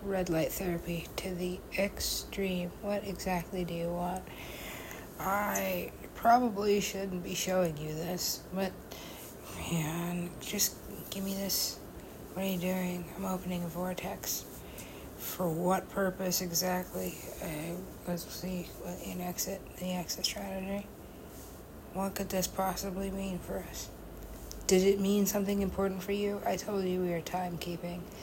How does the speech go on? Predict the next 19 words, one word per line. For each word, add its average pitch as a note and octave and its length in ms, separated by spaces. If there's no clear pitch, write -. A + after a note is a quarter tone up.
So - 160
somebody's A3+ 520
actually G#3+ 340
doing F#3+ 260
this F#3+ 160
better F3 280
than F#3+ 120
me F#3 120
somewhere, G3 460
and F#3 100
I'm F3+ 140
supposed F#3 380
to F3+ 60
actually, F#3+ 440
oh, C#3 160
fuck, F3+ 420
well, F#3 220
I, - 100
yeah. F#3 1000